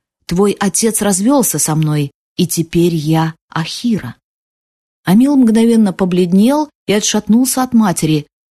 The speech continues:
В глазах ее сына появилось презрение, но тут же пропало. «Это ничего не значит»,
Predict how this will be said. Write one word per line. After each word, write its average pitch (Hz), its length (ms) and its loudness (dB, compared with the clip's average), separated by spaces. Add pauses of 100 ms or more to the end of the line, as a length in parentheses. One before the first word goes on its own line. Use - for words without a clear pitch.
(180)
В 165 140 -2
глазах 190 460 -2
ее 180 160 -2
сына 262 360 0
появилось 240 440 -2
презрение, 240 680 0 (240)
но 160 120 -2
тут 233 240 -8
же 247 140 -8
пропало. 160 540 -12 (600)
«Это 170 220 -2
ничего 196 380 2
не 233 100 4
значит», 247 520 -2